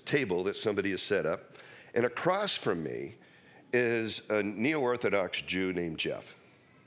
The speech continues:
Now, I'd gotten to know Jeff the couple of months before, and he told me about his family background and stuff, so I knew a little bit about him. And these other two guys I knew very little.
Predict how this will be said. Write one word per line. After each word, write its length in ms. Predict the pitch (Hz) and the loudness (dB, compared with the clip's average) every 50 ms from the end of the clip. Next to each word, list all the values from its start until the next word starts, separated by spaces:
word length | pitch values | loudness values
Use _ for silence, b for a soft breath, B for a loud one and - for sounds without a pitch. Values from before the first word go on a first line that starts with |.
| B B B B B B B B B B | B B B B B B B B B B
Now, 80 | 101 | 4
I'd 400 | 120 143 160 151 131 - - 107 | 4 4 2 0 -2 -6 -2 2
gotten 240 | 101 120 131 - 101 | 2 2 4 2 0
to 60 | 104 | 0
know 200 | 104 110 110 110 | 2 2 2 2
Jeff 380 | 107 87 - 101 98 95 - - | 2 2 2 2 2 2 -2 -6
the 80 | 90 | -6
couple 260 | - - 113 - - 98 | -2 -2 -2 0 0 0
of 60 | 87 | 0
months 220 | 95 95 90 - | 0 0 -2 -4
before, 420 | - - - - - 95 90 92 92 | -8 -8 -6 -2 0 0 2 2 0
and 80 | 85 | 0
he 100 | 92 107 | -2 -4
told 240 | 98 - - 95 92 | -2 -2 0 0 0
me 100 | 90 87 | 0 0
about 180 | 85 80 90 87 | 0 0 0 0
his 160 | 85 82 - | 0 -2 -4
family 320 | - 92 85 82 85 80 82 | -2 -2 -2 -2 -2 -2 -4
background 520 | 78 85 80 78 78 - 82 80 78 78 | -2 -2 -2 -2 -2 -4 -4 -4 -4 -4
and 100 | 71 69 | -4 -6
stuff, 200 | - - 73 - | -6 -6 -8 -6
so 140 | - - 151 | -4 -2 -2
I 100 | 151 147 | -2 0
knew 220 | 120 104 113 117 - - - | 0 -2 -2 -2 -4 -4 -2
a 40 | - | 0
little 220 | 90 87 110 110 92 | 0 2 2 0 0
bit 160 | 76 85 76 | 0 -2 -2
about 320 | 67 67 71 73 69 69 | -2 -2 -2 -2 -2 -2
him. 160 | 76 95 110 - B B B B B B B B | -4 -4 -6 -8 B B B B B B B B
And 100 | B 139 | B 0
these 160 | 139 139 - | 0 0 0
other 240 | 226 226 226 226 175 | 0 0 2 0 0
two 180 | 120 - 120 107 | 0 0 0 2
guys 420 | 82 101 87 92 101 110 110 - - - - | 2 4 4 4 2 0 -2 -4 -2 2 2
I 100 | 107 113 | 2 4
knew 280 | 110 120 120 117 117 | 2 0 0 0 -2
very 500 | 101 90 85 85 - 147 151 151 131 120 | -4 -6 -2 2 2 4 4 4 2 2
little. 380 | 104 95 98 95 71 65 - | 2 2 2 2 0 -2 -6